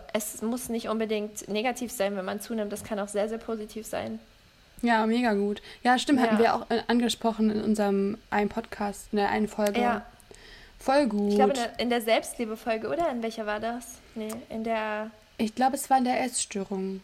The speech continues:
Speaker 1: In der
Speaker 2: Folge.
Speaker 1: Essstörungsfolge, genau, ja. Könnt ihr euch ja mal beide anhören,
Speaker 2: Genau.
Speaker 1: falls ihr die noch nicht gehört habt.
Speaker 2: Yes, die waren echt gut, die Folgen.
Speaker 1: Und was ist dein Mood-Moment?
Speaker 2: Also, <laughs> Hannah weiß das schon, aber, und ihr bestimmt auch, wenn ihr auf Instagram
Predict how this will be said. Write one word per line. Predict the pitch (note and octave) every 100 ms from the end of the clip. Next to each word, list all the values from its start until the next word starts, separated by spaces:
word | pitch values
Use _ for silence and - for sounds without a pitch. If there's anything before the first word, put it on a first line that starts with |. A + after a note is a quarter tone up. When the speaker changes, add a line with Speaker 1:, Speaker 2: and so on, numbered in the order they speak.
| -
Speaker 1:
In | B3
der | B3 G3+
Speaker 2:
Folge. | G#3+
Speaker 1:
Essstörungsfolge, | A3 G#3 A3+ A3 A3 A3+ - - A#3+
genau, | A#3 A3+ A#3+
ja. | B3 A#3 A#3 - -
Könnt | C#4+
ihr | B3
euch | A3
ja | A3
mal | G3+
beide | G3 G3+ A3
anhören, | G#3 G#3+ G#3+
Speaker 2:
Genau. | A#3 A3+ A#3
Speaker 1:
falls | A3 A3+
ihr |
die | A3
noch | A3+ A3+
nicht | A#3 -
gehört | B3 B3 B3 B3
habt. | B3+ - - -
Speaker 2:
Yes, | A#3 A#3+ - - -
die | A#3
waren | A3+
echt | A#3
gut, | - A#3+ A3+
die |
Folgen. | G#3+ G3+ G3 G3 G3 _ _ _ _ _ - - - - - - -
Speaker 1:
Und | C#4+ C#4
was | C4
ist | C4+ -
dein | A3 G3+ G#3+
Mood-Moment? | A#3 B3 D4+ D#4+ F4+ A#3+ A#3
Speaker 2:
Also, | A#3 A#3+ G3+ F#3+ D4 E4 D#4 - - -
<laughs> | E4 F4 - - - A#4
Hannah | B3+ B3+ A#3
weiß | A3 A3
das | - -
schon, | F#3+ G3 C#4 G4
aber, | G#3 G#3+ A3+ A#3+ B3+ -
und | G#3
ihr | G#3
bestimmt | G3+ G#3+ G#3+ F#3+
auch, | - G#3
wenn | G3+ G3
ihr | G3+
auf | -
Instagram | G#3+ - G3+ G3 G3 G3+